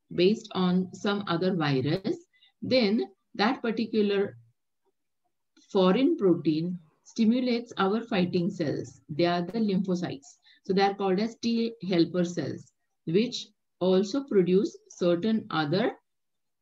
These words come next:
uh, types of molecules which prepare active T cell, which can destroy,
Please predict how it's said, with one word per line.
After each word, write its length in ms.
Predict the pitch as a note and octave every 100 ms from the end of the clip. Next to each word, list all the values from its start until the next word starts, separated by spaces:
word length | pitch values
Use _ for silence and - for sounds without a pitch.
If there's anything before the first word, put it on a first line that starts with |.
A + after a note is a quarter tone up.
| _ _
uh, 260 | F3 E3+ E3 E3
types 300 | F#3 F#3 F3+
of 140 | A3 G#3
molecules 760 | E3 F3 A3+ G#3 D#3+ E3+ E3+ _ _ -
which 340 | G3+ A#3+ -
prepare 480 | F3 E3+ G3+ G#3 F4 - _ _ _ _ _ -
active 600 | F#3 - - C4+ C4+ C4 _ _ -
T 160 | A3 G3+
cell, 300 | - C#3+ - - _ _ _ _ _ _
which 300 | F3+ G#3 G3+
can 240 | G#3+ G#3
destroy, 800 | F#3 F3+ - - G3+ G3 G3+ F#3+